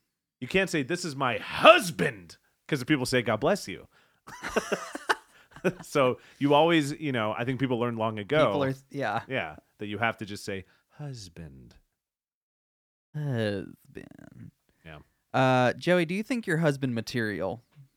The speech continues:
Speaker 1: Uh, define husband material.
Speaker 2: Uh, I want you to define it by saying, "Yes, you are," and why you think you are.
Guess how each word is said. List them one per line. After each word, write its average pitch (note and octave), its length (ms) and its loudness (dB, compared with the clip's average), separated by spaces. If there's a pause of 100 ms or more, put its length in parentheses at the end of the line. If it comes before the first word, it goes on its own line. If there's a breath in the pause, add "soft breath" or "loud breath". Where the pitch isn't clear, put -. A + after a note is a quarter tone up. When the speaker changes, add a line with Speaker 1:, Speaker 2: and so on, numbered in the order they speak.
(840 loud breath)
Speaker 1:
Uh, C3+ 200 6
define D3 380 2
husband C3 340 -2
material. G#2 580 -8 (480)
Speaker 2:
Uh, A#2+ 360 2
I C3+ 100 0
want E3+ 300 0
you D#3+ 80 -2
to C3+ 80 0
define A2 420 -4
it A2 180 -4 (380)
by A2 680 2 (680)
saying, A2+ 400 -4
"Yes, A2+ 500 -4
you A2 220 -4
are," A2 200 2
and G2+ 160 -6
why G2+ 160 -6
you G#2 140 -8
think A2+ 240 -10
you D2 140 -10
are. C#2 260 -6